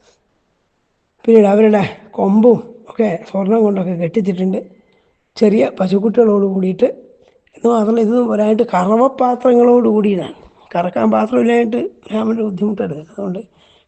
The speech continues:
കറക്കാനുള്ള പാത്രങ്ങളോട് കൂടിയിട്ട് മൊത്തത്തിൽ നാല് ലക്ഷം പശുക്കളെ ദാനം ചെയ്തു എന്ന് പറയുന്നുണ്ട്. ഓരോ, ഓരോ ആൾക്ക് ഓരോ ലക്ഷമാണ് കൊടുത്തതെന്ന് വെച്ചാൽ നാലാൾക്കാണ് കാര്യമായിട്ട് ഗോദാനം ചെയ്തതെന്ന് അർത്ഥം. ഇങ്ങനെയൊക്കെ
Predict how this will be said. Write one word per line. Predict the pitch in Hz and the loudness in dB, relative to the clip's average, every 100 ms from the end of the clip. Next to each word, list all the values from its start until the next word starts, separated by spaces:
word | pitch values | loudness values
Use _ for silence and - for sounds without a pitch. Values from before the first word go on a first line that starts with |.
| - | -6
കറക്കാനുള്ള | 208 196 269 269 254 | -6 -2 -2 0 0
പാത്രങ്ങളോട് | 208 185 190 254 240 233 220 | 0 -2 -4 -4 -2 0 0
കൂടിയിട്ട് | 196 185 185 180 - - _ _ _ _ _ _ - - - - _ _ 202 | 0 -2 -4 -4 -6 -10 _ _ _ _ _ _ -14 -8 -8 -8 _ _ -6
മൊത്തത്തിൽ | 196 330 285 262 | -4 -2 2 2
നാല് | 214 190 226 285 | 2 2 2 4
ലക്ഷം | 294 294 254 226 | 2 2 -2 -2
പശുക്കളെ | 165 214 208 | -4 -2 -2
ദാനം | 190 185 180 | -2 -2 -4
ചെയ്തു | 180 | -6
എന്ന് | 175 | -6
പറയുന്നുണ്ട്. | 160 - - _ _ _ _ _ _ _ _ _ _ - - 320 233 | -8 -10 -20 _ _ _ _ _ _ _ _ _ _ -20 -16 -6 -2
ഓരോ, | 247 269 - | -2 -2 -2
ഓരോ | 226 240 254 | 0 2 2
ആൾക്ക് | 254 254 | 2 2
ഓരോ | 247 262 | 4 4
ലക്ഷമാണ് | 240 262 254 254 | 4 2 2 2
കൊടുത്തതെന്ന് | 247 208 254 247 | 2 0 -2 -2
വെച്ചാൽ | 233 277 294 | -4 -2 -2
നാലാൾക്കാണ് | 214 233 277 269 262 277 | 0 0 2 0 -2 -2
കാര്യമായിട്ട് | 254 233 254 254 247 - | -2 -2 -2 -6 -8 0
ഗോദാനം | 240 254 262 254 | 2 4 2 0
ചെയ്തതെന്ന് | 247 240 254 | -4 -4 -8
അർത്ഥം. | - - - _ _ _ _ _ _ _ _ _ _ _ - | -10 -16 -20 _ _ _ _ _ _ _ _ _ _ _ 0
ഇങ്ങനെയൊക്കെ | 269 302 269 - - | 4 4 4 0 -4